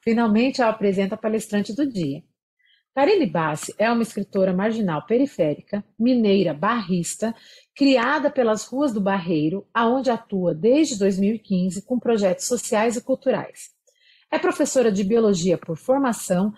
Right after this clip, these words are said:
na Universidade do Estado de Minas Gerais, U M G, e educadora social por pirraça. É dramaturga e atriz na companhia de teatro Cinco Só, produtora e mobilizadora cultural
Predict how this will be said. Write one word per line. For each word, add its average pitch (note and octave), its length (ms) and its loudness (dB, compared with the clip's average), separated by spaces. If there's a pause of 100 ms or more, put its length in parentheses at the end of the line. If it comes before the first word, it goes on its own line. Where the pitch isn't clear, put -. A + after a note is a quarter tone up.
(260)
na D#4 140 2
Universidade C4 640 0
do F3 80 -6
Estado E3 380 -4
de E3+ 120 -6
Minas A#3 280 0
Gerais, F#3 520 0 (200)
U C#4 180 2
M A#3 220 2
G, F#3 440 -2 (300)
e D4 100 4
educadora G#3+ 560 2
social - 600 -2
por D#4 240 0
pirraça. F#3+ 800 -2 (720)
É A#3 80 0
dramaturga A#3 1000 0
e C#4 140 2
atriz G3 640 0 (180)
na C4+ 120 -2
companhia G#3 540 2
de F3+ 140 -6
teatro F3+ 480 -2
Cinco C4+ 380 -6
Só, - 400 -4 (500)
produtora C4+ 720 2
e C4+ 120 -2
mobilizadora B3 800 2
cultural G#3 720 -2